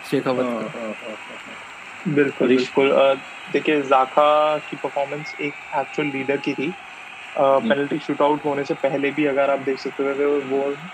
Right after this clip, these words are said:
Speaker 3: हडल में जिस, जिस तरह से लीड कर रहे थे, तो एक बिल्कुल प्रॉपर लीडर की उनकी तरह उनकी परफॉर्मेंस थी, जो एक फाइनल थर्ड गोल में उनका असिस्ट था,
Speaker 2: हम्म।
Speaker 3: पिनपॉइंट पासिंग।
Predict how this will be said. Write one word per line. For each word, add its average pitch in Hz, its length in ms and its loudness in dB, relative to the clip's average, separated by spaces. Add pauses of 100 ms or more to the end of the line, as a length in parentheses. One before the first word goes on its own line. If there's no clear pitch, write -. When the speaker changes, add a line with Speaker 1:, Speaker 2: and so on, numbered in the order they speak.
(140)
Speaker 3:
हडल 143 260 4
में 143 140 2
जिस, 131 180 0
जिस - 200 -2
तरह 135 180 4
से 143 120 0
लीड 135 240 0
कर 135 120 -2
रहे 127 100 0
थे, 131 120 -4
तो 135 100 0
एक 143 200 2
बिल्कुल 143 440 2
प्रॉपर 143 500 2
लीडर 135 400 0 (560)
की 143 160 4
उनकी 143 540 -2
तरह 139 220 4
उनकी 135 220 -4
परफॉर्मेंस 139 460 0
थी, 143 260 2
जो 139 200 4
एक 143 160 4 (100)
फाइनल 143 340 4
थर्ड 143 320 0
गोल 139 220 2
में 143 80 -2
उनका 139 280 0
असिस्ट 143 500 -2
था, 143 260 -2 (680)
Speaker 2:
हम्म। 110 100 0
Speaker 3:
पिनपॉइंट 160 560 0
पासिंग। 139 340 2